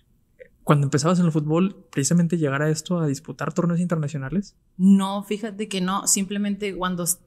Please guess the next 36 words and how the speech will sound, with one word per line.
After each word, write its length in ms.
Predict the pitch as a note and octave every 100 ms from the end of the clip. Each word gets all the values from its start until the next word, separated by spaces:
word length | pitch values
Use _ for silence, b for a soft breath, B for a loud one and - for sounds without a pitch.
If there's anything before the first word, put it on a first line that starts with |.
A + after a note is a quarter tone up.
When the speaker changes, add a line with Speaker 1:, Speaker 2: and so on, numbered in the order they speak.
| _ _ _ _
Speaker 2:
estaba 460 | E3+ - F#3+ G3 G3
chica, 500 | - A3 A3 G#3 G#3
yo 180 | F3 E3+
sí 160 | F#3
pensaba 840 | F#3 F#3 F3 F3 F3 F3+ F3+ F3 b b b b
en 220 | D#3+ D#3+
voy 140 | E3+ F#3+
a 60 |
ser 180 | F#3 F3+
futbolista 560 | F3+ F3 E3+ D#3+ E3 E3
profesional. 600 | E3 - - D3+ D3+ -
Eso 220 | F3 E3+
sí, 260 | F3 F3+ E3+
siempre 320 | - F3 E3+
lo 120 | E3
tuve 460 | E3 E3+ E3+ E3 b b b b _ _
muy 260 | F3 F3+ F3+
claro 460 | G3+ G#3 A3+ A3+ -
y, 280 | F3 F3 -
y 300 | - G3 F#3+
suena 280 | G3 F#3+ A3
chistoso 560 | G#3+ G3 G3 G3+ A#3
porque 260 | G#3 F#3+ F3
cuando 200 | D#3+ E3
estaba 320 | E3 G3 G#3
chica 300 | G#3 A3+ A3
yo 180 | G#3 G#3
no 140 | A3
existía 480 | G3+ A#3 G#3+ G#3 G#3
liga 300 | G#3 G#3 G#3+
profesional, 640 | G#3 F#3+ F#3 F3 F3 G3 G3
pero 140 | G3
en 60 | F3+
mi 120 | E3+
mente 280 | F3 F3 G3
estaba, 800 | G3+ F#3 F3+ F#3+ F#3 D#3+ -